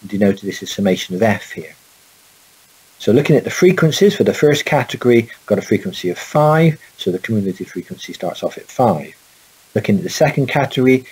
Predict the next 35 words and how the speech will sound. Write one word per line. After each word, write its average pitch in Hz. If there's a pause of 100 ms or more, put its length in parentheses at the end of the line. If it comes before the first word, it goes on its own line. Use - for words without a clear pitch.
(120)
we've 107
got 101
a 92 (160)
frequency 101
of -
eight, 143 (200)
so -
the 92
cumulative 131
frequency 92
is 90
five 104
plus -
eight, 92 (240)
it 127
gives 107
me 95
thirteen. 90 (800)
Looking -
at -
the -
third 143
category, 127 (100)
the -
frequency 98
was 85
sixteen, 143 (140)
so -
the 98
cumulative 143
frequency -
is 90
thirteen 98
plus 147
sixteen -